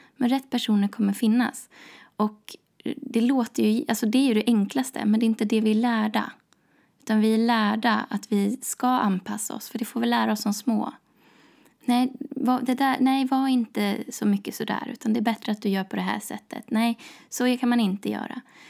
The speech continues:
Eh, och det handlar inte om att man inte ska uppfostra. Men, eh, vi måste lära våra barn från början att det bästa de kan göra är att vara sig själva.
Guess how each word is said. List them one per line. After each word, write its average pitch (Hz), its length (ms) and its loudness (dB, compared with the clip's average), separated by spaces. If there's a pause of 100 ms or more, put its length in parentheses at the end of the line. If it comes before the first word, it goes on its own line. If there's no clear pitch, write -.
(300)
Eh, 214 180 -2 (100)
och 220 60 -4
det 233 60 0
handlar 247 240 2
inte 254 180 0
om 202 100 2
att 202 100 -6
man 202 100 2
inte 196 140 0
ska - 140 -8
uppfostra. - 600 -4 (720)
Men, 208 420 2 (500)
eh, 226 340 -4 (280)
vi 233 200 -4
måste 220 840 0
lära 226 320 2
våra 226 220 2
barn 202 240 0
från 202 240 0
början 208 640 2
att - 340 -10 (800)
det 214 200 -6
bästa - 320 -4
de 202 120 0
kan 202 180 0
göra 196 200 0
är 190 360 -6
att - 180 -14
vara 196 180 0
sig 214 140 -10
själva. 233 400 -2